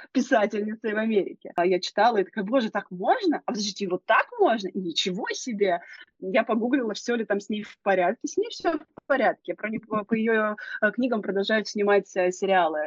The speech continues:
H B O и Netflix. Вот. И я б, конечно, иззавидовалась вся, разумеется. Вот. Поэтому да,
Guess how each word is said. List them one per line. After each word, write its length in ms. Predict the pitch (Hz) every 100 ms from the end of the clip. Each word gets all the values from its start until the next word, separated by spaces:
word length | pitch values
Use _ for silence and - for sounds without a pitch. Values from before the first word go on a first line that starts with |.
| 143
H 200 | 170 196
B 80 | 180
O 120 | 170
и 140 | 165 170
Netflix. 540 | 220 392 - 208 185 - - - - 202
Вот. 320 | 202 226 185
И 80 | 196
я 180 | 190 233
б, 40 | -
конечно, 500 | 190 185 - 175 170
иззавидовалась 800 | 190 190 190 180 156 139 165 -
вся, 300 | - - 196
разумеется. 720 | 226 202 180 170 170 - - 127
Вот. 260 | 165 156 - - -
Поэтому 320 | 190 196 233 220
да, 240 | 196